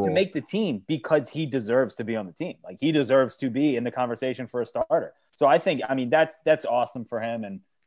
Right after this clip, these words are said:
Speaker 1: I, I don't know. I mean, I, I, everything about today was awesome. You got Trey hitting the home run. You got, and the best is, like, it's a, it's a Wednesday. It's a getaway day.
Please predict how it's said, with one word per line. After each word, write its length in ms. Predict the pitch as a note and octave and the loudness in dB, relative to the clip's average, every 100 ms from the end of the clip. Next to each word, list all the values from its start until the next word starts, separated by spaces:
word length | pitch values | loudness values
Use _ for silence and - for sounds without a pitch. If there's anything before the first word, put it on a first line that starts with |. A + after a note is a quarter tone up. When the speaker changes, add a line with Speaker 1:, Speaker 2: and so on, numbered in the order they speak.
| _ _ _ _ - | _ _ _ _ -8
Speaker 1:
I, 160 | A#2 A#2 | -6 -4
I 80 | |
don't 100 | A#2 | -4
know. 80 | G#2+ | -4
I 80 | G2+ | -6
mean, 120 | G#2+ | -2
I, 60 | C3 | -2
I, 240 | C#3+ D#3 D3+ | 0 0 2
everything 300 | D#3 D#3 D3+ | 0 0 2
about 200 | C#3 B2 | 4 4
today 180 | B2 A#2+ | 4 2
was 100 | G2+ | 2
awesome. 300 | G#2+ G#2 A2 | 0 0 -2
You 80 | A2+ | -2
got 120 | G#2+ | -2
Trey 260 | - A#2 G#2+ | 0 0 0
hitting 160 | A2 G2+ | -4 -6
the 80 | |
home 180 | G#2 G#2 | -6 -6
run. 280 | G2 G2+ G2 | -4 -4 -6
You 80 | F#2+ | -6
got, 260 | G2 F#2 - _ _ A#2 | -6 -6 -10 _ _ -10
and 160 | C3 | -6
the 60 | C3+ | 2
best 260 | D#3 C#3 - | 4 4 2
is, 80 | |
like, 160 | B2 B2 | 0 0
it's 120 | A2+ | 0
a, 160 | A#2 A#2 | 0 0
it's 140 | B2 | -2
a 40 | A#2+ | 0
Wednesday. 500 | B2+ C3 A2+ C3 B2+ | 2 2 2 2 2
It's 120 | A2+ | -4
a 40 | |
getaway 340 | G#2+ B2 B2 A#2 | -2 2 2 0
day. 500 | B2 A#2 A#2 A#2 | 0 -2 -2 -10